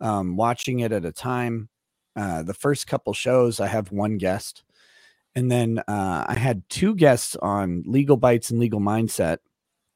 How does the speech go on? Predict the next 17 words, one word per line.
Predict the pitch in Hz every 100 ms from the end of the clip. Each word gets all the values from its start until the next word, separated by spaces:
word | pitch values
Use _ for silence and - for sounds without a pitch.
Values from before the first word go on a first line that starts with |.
| _ _ _ _ _ _ _
um, | 135 117 101
when, | 85 123 113 110 98 - -
when, | 120 113 104
uh, | 95 87
Viva | 90 107 135 143 127 107
clipped | - 135 -
out | 123 110 101 _ _ _
a | 107
portion | - 127 123 - 110
of, | 101 87 - - _ -
of | 98
the | 98
show | - 123 113
and | 104 92
shared | 127 120 113
it |
on | 95 90 78